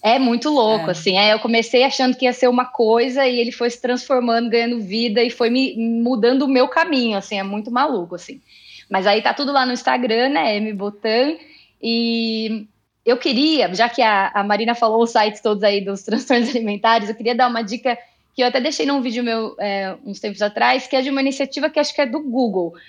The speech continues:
Speaker 1: mas é um site chamado mapa saúde mental ponto com ponto B R. Não sei se vocês chegaram a ver, né, que tem
Speaker 2: Eu vi.
Speaker 1: Isso, é bem legal, é pra conectar, enfim, tem, ali tem possibilidades de você, você pode encontrar atendimento gratuito, atendimento social, né,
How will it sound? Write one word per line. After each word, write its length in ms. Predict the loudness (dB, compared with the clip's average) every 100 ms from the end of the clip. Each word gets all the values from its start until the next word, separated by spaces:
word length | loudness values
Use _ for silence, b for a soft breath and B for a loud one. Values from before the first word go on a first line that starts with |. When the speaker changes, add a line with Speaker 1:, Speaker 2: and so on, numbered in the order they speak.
| B -2
Speaker 1:
mas 200 | 0 2
é 60 |
um 80 | 2
site 520 | 0 0 0 -2 -4
chamado 420 | -2 0 0 0
mapa 380 | 0 2 2 0
saúde 380 | -2 -2 -2 -2
mental 480 | -2 -2 0 0 0
ponto 280 | -2 -6 -4
com 180 | -6 -4
ponto 240 | -6 -2
B 80 | 2
R. 180 | 2 2
Não 80 |
sei 140 | -2 -4
se 60 |
vocês 120 | -4 -4
chegaram 320 | 0 0 0
a 100 | -2
ver, 320 | -2 0 -2 B B B _
né, 160 | -2 0
que 120 | -2
tem 540 | -2 0 0 0 0
Speaker 2:
Eu 120 | -2
vi. 340 | -4 -8 -10 -10 -8
Speaker 1:
Isso, 380 | 0 2 2 2
é 40 |
bem 160 | 0 0
legal, 280 | 0 2 2
é 60 |
pra 160 | 2 -2
conectar, 520 | -2 -2 -2 0 0
enfim, 220 | 0 -4 -4
tem, 320 | -2 -2 -2
ali 200 | -2 -4
tem 600 | -4 -4 -2 -2 -4 -6 -8
possibilidades 720 | -8 -6 -4 -2 2 2 0 -6
de 80 |
você, 200 | -10 -10
você 160 | -10 -6
pode 200 | -4 -4
encontrar 540 | -4 -6 0 2 0 B B -8
atendimento 560 | -6 -4 -4 -6 -2
gratuito, 600 | 0 0 0 0 2 0
atendimento 480 | -2 -4 -6 -4 -6
social, 680 | -6 -8 -2 2 4 4 2
né, 220 | 0 -2